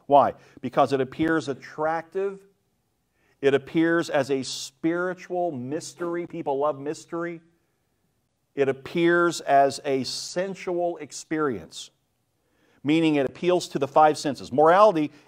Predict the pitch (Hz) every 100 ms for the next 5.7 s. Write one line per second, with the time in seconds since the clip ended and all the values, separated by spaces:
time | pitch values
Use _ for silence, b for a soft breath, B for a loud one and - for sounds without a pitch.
0 | - 190 190 - 143 170 208 170 147 -
1 | 143 - 165 151 160 160 135 127 147 143
2 | 143 143 135 120 143 143 139 - b b
3 | - 120 127 - 110 131 151 151 131 131
4 | 131 120 113 - 120 - 95 - 185 196
5 | 170 151 120 101 85 76 64